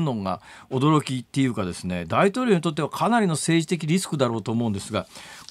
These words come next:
今回その韓国大統領がこの政治的リスクを負ったのはどういう背景なんですか？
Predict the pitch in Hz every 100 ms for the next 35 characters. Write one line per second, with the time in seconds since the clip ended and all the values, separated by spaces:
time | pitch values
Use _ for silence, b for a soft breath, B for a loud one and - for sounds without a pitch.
0 | 254 285 233 175 135 110 127 117 190 220
1 | 208 147 135 135 147 117 110 123 123 -
2 | 190 185 190 185 208 - - 127 101 B
3 | B - 147 - 233 240 135 98 135 247
4 | 240 117 113 123 110 104 90 - -